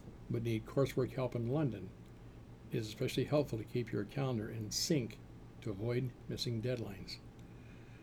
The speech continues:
Number ten, communication. And, uh, Al-, Alicia, Alicia identifies, uh, three really good programs. I'm familiar with them, use them, and we're gonna get more use of them in the future.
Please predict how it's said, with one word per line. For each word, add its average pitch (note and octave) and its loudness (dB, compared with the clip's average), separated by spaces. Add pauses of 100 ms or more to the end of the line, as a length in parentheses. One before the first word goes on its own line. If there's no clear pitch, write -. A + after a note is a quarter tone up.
(540)
Number A2+ 2
ten, D#3+ 8 (800)
communication. B2 8 (1300)
And, G#2+ 4
uh, G#2 2
Al-, C3+ -2
Alicia, C3 6 (560)
Alicia B2+ 4 (1120)
identifies, A#2 2 (300)
uh, G#2+ -6 (300)
three D3 8 (120)
really D3+ 6
good A2 4
programs. G#2 0
I'm G#2+ -4
familiar A#2 2
with A2+ 0
them, A2+ -4
use A2+ 2
them, G2+ -4 (800)
and G#2 0
we're G#2+ -2
gonna A#2+ 2
get A2+ 2
more A2 -2
use A2 -2
of A2 -4
them - -6
in G2 -8
the - -10
future. A2+ 0